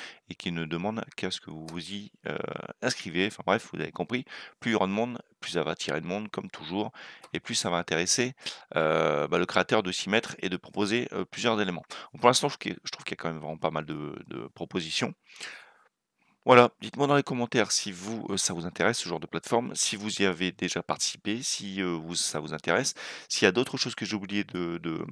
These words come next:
de préciser dans cette vidéo, n'hésitez pas, n'hésitez pas à le, à le dire dans, dans les commentaires, et nous on se retrouve pour une prochaine, euh,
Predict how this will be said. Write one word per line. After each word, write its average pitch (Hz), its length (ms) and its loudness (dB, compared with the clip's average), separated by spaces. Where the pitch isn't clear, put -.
de - 160 -6
préciser 98 480 0
dans 90 140 0
cette 82 160 -6
vidéo, 85 320 -4
n'hésitez 85 300 -4
pas, 92 240 0
n'hésitez 90 380 -2
pas 95 140 6
à 85 40 6
le, 80 180 2
à 73 100 4
le 82 100 -4
dire 85 180 0
dans, 73 220 -4
dans 98 140 2
les 110 80 0
commentaires, 98 420 0
et 92 80 -2
nous 92 80 -2
on - 20 -4
se - 80 -10
retrouve - 240 -12
pour - 140 -16
une - 80 -20
prochaine, 69 340 -10
euh, - 200 -14